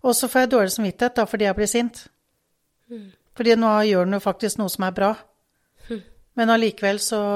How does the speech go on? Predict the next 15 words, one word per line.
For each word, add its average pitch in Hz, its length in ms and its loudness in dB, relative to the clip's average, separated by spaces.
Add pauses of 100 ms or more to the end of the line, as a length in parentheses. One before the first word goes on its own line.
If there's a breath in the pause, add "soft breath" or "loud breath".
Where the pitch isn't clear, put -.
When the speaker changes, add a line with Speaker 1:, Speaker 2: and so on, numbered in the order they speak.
(100)
Speaker 1:
sitter 220 300 -6
jeg 185 300 -2
og, 190 540 -2
og 190 260 -4
liksom 196 300 -8
ikke, 185 280 -8 (760)
det 220 120 -8
er 185 100 -2
ikke 185 120 -8
bruk 175 220 -10
for 208 100 -12
meg 208 120 -8 (160)
på 214 80 -8
samme 190 240 -4
måten. 190 320 -10